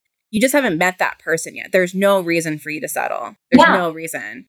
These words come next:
Speaker 2: There's no reason for you to settle. And there's no reason for you to fucking feel bad about yourself because you're single. Like,
Speaker 1: Absolutely.
Speaker 2: there's this concept that, like, single women are, like, the scorned of society.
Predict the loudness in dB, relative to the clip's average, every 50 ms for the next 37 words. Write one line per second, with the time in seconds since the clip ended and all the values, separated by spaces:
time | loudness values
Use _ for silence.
0 | _ 0 4 6 6 6 6 6 4 2 2 2 2 2 2 2 4 4 4 4
1 | 6 6 6 6 6 4 4 2 2 2 2 2 2 2 2 0 -2 0 0 2
2 | 0 2 4 4 4 4 4 2 2 0 0 2 2 2 2 2 4 4 2 2
3 | 2 2 4 4 4 4 4 2 2 0 0 -4 -8 -10 -6 -4 -2 -2 -4 -4
4 | -10 -18 _ -14 -12 -8 -6 -4 -2 -2 4 6 6 6 6 4 4 4 4 2
5 | -2 -6 -14 _ _ 4 4 4 4 0 -2 0 0 -2 -2 -2 -2 0 0 2
6 | 2 2 2 2 6 6 6 6 6 4 0 -2 -2 -2 -4 0 2 4 4 4
7 | 2 2 2 2 0 0 -2 0 2 2 4 4 4 2 2 0 -2 -2 -2 2
8 | 4 6 6 8 6 6 6 6 6 6 4 4 4 4 4 4 4 4 2 2
9 | 4 4 6 6 6 4 4 2 0 -4 -4 -2 0 0 0 0 -2 2 4 6
10 | 6 6 8 8 8 8 8 8 6 4 0 -6 -8 -6 -4 2 4 4 6 6
11 | 4 4 2 0 -2 -4 -6 -10 -14 -14 -16